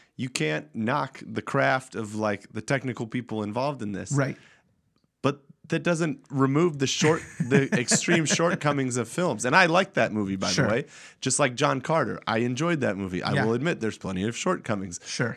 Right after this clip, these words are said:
Speaker 1: Um, but I think that's the, the difficulty. But, I mean, when it comes to puppeteering, let's, let's be honest. Like,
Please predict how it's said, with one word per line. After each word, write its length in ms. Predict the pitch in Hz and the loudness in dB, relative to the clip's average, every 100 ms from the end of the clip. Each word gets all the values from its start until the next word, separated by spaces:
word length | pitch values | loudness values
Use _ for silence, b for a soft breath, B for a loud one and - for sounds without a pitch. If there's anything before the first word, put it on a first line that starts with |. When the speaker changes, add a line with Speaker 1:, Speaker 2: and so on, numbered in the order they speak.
| - | -2
Speaker 1:
Um, 500 | 104 101 95 92 98 B B B 107 | 2 2 0 -4 -10 B B B 2
but 300 | 143 135 - | 4 4 2
I 100 | 143 | 0
think 200 | 160 143 | -2 0
that's 240 | 151 147 | 0 0
the, 260 | 135 120 110 | -2 0 0
the 100 | 113 | -2
difficulty. 500 | 117 147 - 90 95 | -4 -6 -4 -4 -4
But, 220 | 95 160 | -2 0
I 80 | 143 | 2
mean, 260 | 151 147 127 | 2 0 -2
when 120 | 151 | -2
it 100 | 160 | -2
comes 180 | 220 175 | -2 -2
to 60 | 131 | -2
puppeteering, 600 | 151 110 - 143 101 95 | -2 -2 -4 -2 -2 -4
let's, 280 | 156 - - | -4 -6 -8
let's 180 | - - | -8 -4
be 160 | 107 | 0
honest. 340 | 117 95 101 110 | 0 -2 -4 -4
Like, 200 | 110 | -4